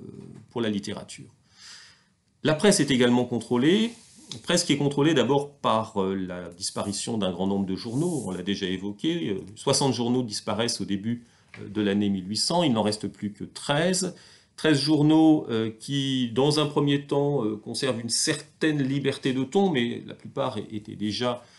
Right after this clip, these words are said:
avaient une ligne éditoriale qui était proche, euh, de celle, euh, du gouvernement.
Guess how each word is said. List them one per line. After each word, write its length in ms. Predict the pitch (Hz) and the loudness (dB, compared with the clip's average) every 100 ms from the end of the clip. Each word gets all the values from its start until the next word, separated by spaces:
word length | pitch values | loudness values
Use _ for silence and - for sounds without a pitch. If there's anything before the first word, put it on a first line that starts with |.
| - - | -20 -8
avaient 160 | 101 | -6
une 240 | 113 117 117 | -4 -2 -2
ligne 260 | 143 151 | 0 2
éditoriale 840 | 120 110 120 123 113 123 127 117 107 | 0 -2 -4 -4 -4 -4 -2 -4 -8
qui 120 | - | -6
était 180 | 107 107 | -4 -4
proche, 560 | 107 - 131 - - - 110 | -6 -2 0 -2 -6 -8 -8
euh, 160 | 101 | -6
de 140 | 104 104 | -6 -4
celle, 420 | - 127 117 - - _ - | -2 0 0 -2 -12 _ -10
euh, 120 | 104 | -8
du 120 | 101 | -6
gouvernement. 840 | 107 110 113 107 104 131 175 214 | -4 -2 0 0 2 2 2 2